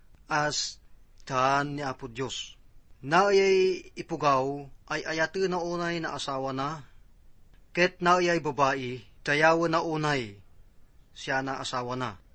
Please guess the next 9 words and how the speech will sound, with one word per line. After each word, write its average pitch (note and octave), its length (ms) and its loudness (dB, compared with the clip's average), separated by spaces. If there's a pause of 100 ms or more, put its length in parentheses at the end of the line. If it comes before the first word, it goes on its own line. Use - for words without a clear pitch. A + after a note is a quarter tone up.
(140)
ay B2 160 -14
lalaki. A#2+ 480 -10 (720)
Siya F3+ 240 2
na F#3+ 320 4
nankanan E3 800 -2 (400)
ni D#3 160 -6
Apo D3+ 240 -2
Diyos, - 640 -8 (240)
uno C3+ 160 -8